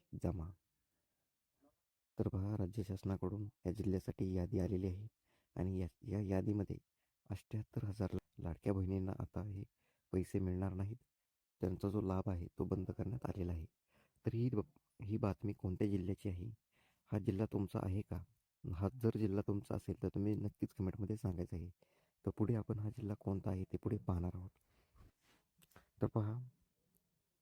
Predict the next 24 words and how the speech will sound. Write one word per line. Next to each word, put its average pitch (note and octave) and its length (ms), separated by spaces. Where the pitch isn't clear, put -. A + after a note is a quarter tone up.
मुख्यमंत्री B2 580
माझी A2+ 340
लाडकी G2 260
बहीण F2+ 200
योजनेसाठी F#2+ 600
जिल्ह्यातील G#2 480
सात A2+ 320
लाख A2+ 260
चाळीस F#2 300
हजार F2+ 200
लाडक्या G2 320
बहिणींनी F#2+ 420
अर्ज F#2+ 320
केले E2+ 180
होते. E2+ 200
या A#2 180
अर्जाची G#2+ 440
पडताळणी G2+ 500
करण्याचे F#2+ 440
काम F2+ 200
सध्या G#2 280
सुरू G#2+ 360
असून F#2+ 300
यात F#2+ 340